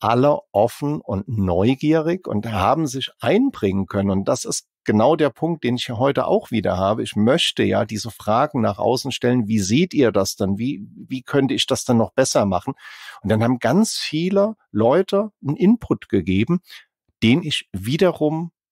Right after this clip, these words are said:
einsetzen konnte bei mir. Und das hat auch immer kleine Veränderungen mit sich gebracht. Äh, und ja, das Videoformat hat sich relativ schnell herauskristallisiert. Ich hätte es damals sogar noch kürzer angesetzt. Ich hatte so damals Clips um die hundertfünfzig Sekunden geplant.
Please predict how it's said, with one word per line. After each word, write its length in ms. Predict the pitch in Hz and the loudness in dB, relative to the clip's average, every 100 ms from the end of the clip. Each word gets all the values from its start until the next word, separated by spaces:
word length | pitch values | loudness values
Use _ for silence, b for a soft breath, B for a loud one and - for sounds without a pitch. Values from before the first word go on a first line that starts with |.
| _ | _
einsetzen 600 | - 120 175 180 175 - | 0 2 2 0 -4 -6
konnte 260 | 170 160 156 | -4 -2 0
bei 160 | 135 135 | 0 2
mir. 140 | 131 | 2
Und 60 | 117 | -2
das 160 | - | -4
hat 100 | 139 | -4
auch 80 | 135 | -4
immer 220 | - 160 | -4 -4
kleine 340 | - - 139 135 | -2 0 0 -2
Veränderungen 720 | 107 104 127 160 156 160 156 | -2 0 0 0 -2 -2 -2
mit 160 | 180 | -6
sich 200 | - 160 | -6 -6
gebracht. 520 | 151 - 160 190 - _ B B B B | -6 -4 -4 -4 -8 _ B B B B
Äh, 40 | 107 | 0
und 300 | 127 117 98 | 2 2 2
ja, 320 | 95 139 233 b b | 2 2 -2 b b
das 200 | 113 117 | -6 -2
Videoformat 640 | 170 185 151 131 120 123 | 0 0 2 2 0 0
hat 80 | - | -6
sich 240 | - - | -6 -2
relativ 400 | 113 131 131 98 | 2 2 0 -4
schnell 340 | - - 98 135 | -6 0 2 2
herauskristallisiert. 1200 | 151 143 143 - - 135 - 131 123 - 131 - B B B B | 2 0 -2 -2 -4 -4 -2 -2 0 0 0 -2 B B B B
Ich 140 | 120 | 2
hätte 180 | 131 139 | 2 0
es 140 | - | 0
damals 340 | 113 120 123 113 | 2 2 2 -2
sogar 220 | 110 95 | -4 -4
noch 160 | 90 - | -6 -6
kürzer 440 | - 165 - 170 | -2 -2 -2 -2
angesetzt. 640 | 139 147 135 139 147 - - | 0 0 0 -2 -4 -6 -4
Ich 140 | - | -2
hatte 160 | 101 95 | -2 -4
so 300 | - 92 92 _ _ | -6 -8 -12 _ _
damals 500 | - 98 110 98 - | -2 2 2 2 0
Clips 320 | 117 120 - | -2 -2 -2
um 160 | 110 | -4
die 80 | 104 | -2
hundertfünfzig 720 | 101 107 101 110 104 - 101 | 0 0 0 -2 -4 -6 -10
Sekunden 480 | - 90 - 139 185 | -8 -6 0 0 0
geplant. 460 | 143 123 113 120 | -2 2 2 2